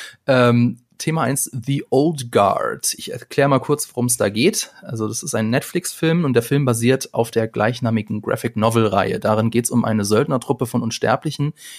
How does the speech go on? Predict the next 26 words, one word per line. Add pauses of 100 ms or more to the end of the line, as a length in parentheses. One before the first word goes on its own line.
(200)
die
von
einem
raffgierigen
Konzern
gejagt
werden
und
zu
der
eines
Tages
eine
junge
Frau
stößt, (380)
die
kurz
davor
bei
einem
Militäreinsatz
in
Afghanistan
gestorben
ist.